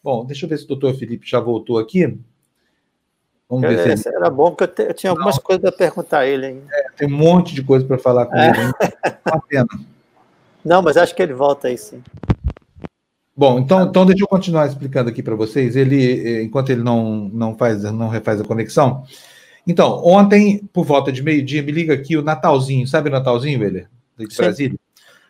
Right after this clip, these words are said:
Speaker 1: Natalzinho fala, "Fábio, olha, tem um amigo meu aqui que é, é de, da área de T I,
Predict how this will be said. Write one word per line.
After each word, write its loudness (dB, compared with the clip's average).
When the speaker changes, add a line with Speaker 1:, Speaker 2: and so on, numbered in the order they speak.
Speaker 1:
Natalzinho 2
fala, 4
"Fábio, 4
olha, 4
tem -2
um 2
amigo 0
meu 2
aqui -8
que -4
é, 0
é -6
de, -10
da -2
área -2
de -14
T -2
I, -2